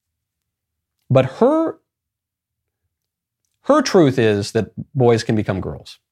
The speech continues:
and she's gonna live out her truth by transing kids. My truth is that boys can't become girls.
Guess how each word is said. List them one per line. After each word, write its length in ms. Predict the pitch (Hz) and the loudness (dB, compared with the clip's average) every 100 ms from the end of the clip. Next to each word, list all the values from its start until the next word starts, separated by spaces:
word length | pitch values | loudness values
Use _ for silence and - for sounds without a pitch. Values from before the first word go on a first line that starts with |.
| _ _ _ _ - | _ _ _ _ -4
and 180 | 117 110 | -2 0
she's 220 | - 135 | 0 2
gonna 140 | 143 | 2
live 240 | 117 131 135 | 2 2 4
out 240 | 120 110 | 2 0
her 160 | - 110 | -2 -6
truth 340 | - 101 92 | -4 -6 -4
by 140 | 101 98 | -6 -4
transing 480 | - 101 104 98 | -4 -4 -2 -6
kids. 360 | 98 - - - _ _ _ _ _ _ _ _ - | -6 -10 -12 -20 _ _ _ _ _ _ _ _ 0
My 280 | 156 269 | 2 2
truth 520 | 285 - 101 78 - _ _ _ _ - | -2 -2 -2 -4 -10 _ _ _ _ 0
is 180 | 143 | 2
that 180 | 143 127 | 4 2
boys 260 | 135 147 139 | 2 2 2
can't 240 | - 123 | -2 -4
become 280 | 107 117 85 | -6 -8 -10
girls. 400 | 67 69 - - | -12 -16 -18 -20